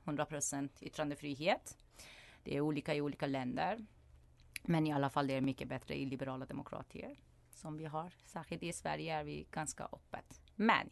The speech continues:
jag har en fråga från er. Jag antar att ingen av er har bott utanför, <laughs> eh, eh, demokrati, men kanske ni gör det. Men vad är yttrandefrihet för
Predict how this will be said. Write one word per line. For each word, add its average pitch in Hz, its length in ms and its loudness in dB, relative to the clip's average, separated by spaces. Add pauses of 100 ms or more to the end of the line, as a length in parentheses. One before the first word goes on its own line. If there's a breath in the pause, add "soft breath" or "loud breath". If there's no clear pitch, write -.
(100)
jag 262 120 12
har 277 80 12
en 208 160 12
fråga 147 380 0 (100)
från - 220 -2
er. 85 120 -6
Jag 95 180 -2
antar 185 400 8
att 185 160 6
ingen 170 260 2
av 151 180 4
er 147 300 2 (520 loud breath)
har 160 200 10
bott 165 380 2
utanför, 175 800 8
<laughs> - 0 -
eh, 165 400 6 (800)
eh, 151 300 2
demokrati, 180 880 8
men 175 360 8
kanske 185 460 6 (140)
ni 170 120 0
gör 165 120 4
det. 170 180 4 (760 loud breath)
Men 214 260 8
vad 233 220 12
är 175 160 10
yttrandefrihet - 840 -2
för - 180 -6